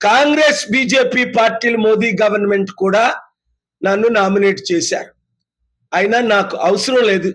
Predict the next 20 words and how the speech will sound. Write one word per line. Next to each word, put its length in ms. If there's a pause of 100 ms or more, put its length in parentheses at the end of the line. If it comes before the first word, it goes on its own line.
శాంతి 380
బహుమతులు 680
కాదు 280
నాకు 200
కావాల్సింది, 560 (440)
శాంతి 580
కావాలని 720 (380)
ప్రపంచంలో 680
రె-, 320
రెండు 260
వేల 340
రెండు 280
వందల 320
సమిట్లు 680 (460)
పెట్టి, 480 (220)
ఇండియాలో 480
నలభై 460
నాలుగు 280
మంది 240
ప్రెసిడెంట్లు, 760